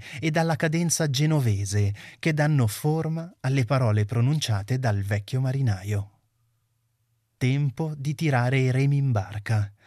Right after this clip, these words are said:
e di pensare a come chiudere questa mia visita sonora e forse un po' nostalgica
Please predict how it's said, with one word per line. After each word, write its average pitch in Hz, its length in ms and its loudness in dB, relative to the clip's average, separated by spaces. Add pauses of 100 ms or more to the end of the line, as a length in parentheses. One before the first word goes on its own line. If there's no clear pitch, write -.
(280)
e 120 120 -2
di 110 140 0
pensare 123 480 2
a 104 80 0
come 104 260 2
chiudere 135 540 -2
questa 104 420 -4
mia 101 320 2
visita 104 540 -2
sonora 104 720 0
e 110 140 -4
forse 117 580 -4
un 104 120 2
po' 117 120 0
nostalgica 120 800 0